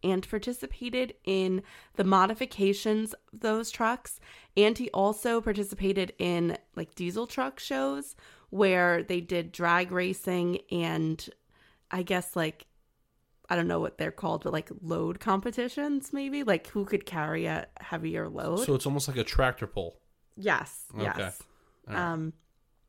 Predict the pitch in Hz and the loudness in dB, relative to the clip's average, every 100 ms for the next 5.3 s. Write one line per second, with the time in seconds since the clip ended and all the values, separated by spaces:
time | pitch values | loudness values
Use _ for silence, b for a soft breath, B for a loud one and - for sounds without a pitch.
0 | - - - 208 208 254 302 262 226 208 | -20 -6 2 4 4 2 0 0 0 0
1 | 180 170 170 151 151 175 175 180 - 175 | 0 0 -2 -2 0 2 2 0 -2 0
2 | 185 196 B B B - 202 196 233 - | 0 -2 B B B -4 4 6 6 2
3 | 294 311 285 170 175 175 170 170 - - | 2 2 2 0 0 2 2 2 -2 -6
4 | - - 160 147 165 160 - 160 156 - | -6 -2 -2 -2 -6 -8 -8 -10 -8 -8
5 | - - - | -6 -8 -10